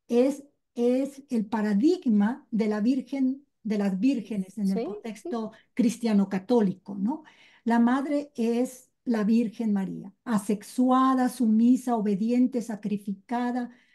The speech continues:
Speaker 2: Ujú.
Speaker 1: Madre, no hay más que una, solo yo, tu madre, te va a comprender, te va a amar como nadie.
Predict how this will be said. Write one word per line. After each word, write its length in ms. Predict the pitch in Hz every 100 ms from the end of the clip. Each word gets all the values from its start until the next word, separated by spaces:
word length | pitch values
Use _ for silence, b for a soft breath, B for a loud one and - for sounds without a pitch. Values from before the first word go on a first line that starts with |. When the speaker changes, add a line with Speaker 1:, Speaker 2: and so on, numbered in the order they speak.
| b 226
Speaker 2:
Ujú. 180 | 240 262
Speaker 1:
Madre, 220 | 247 247 240
no 140 | 247
hay 140 | 254
más 260 | 247 214 208
que 140 | - 196
una, 580 | 226 254 254 254 254
solo 380 | 254 262 247 240
yo, 400 | 214 240 247 247
tu 140 | 240 220
madre, 460 | 226 233 240 233
te 120 | 233 208
va 100 | 214
a 80 |
comprender, 600 | 214 202 208 202 208 233
te 120 | 233 214
va 100 | 208
a 20 |
amar 460 | 214 233 254 262
como 240 | - 220 202
nadie. 760 | 208 233 240 240 220 220 220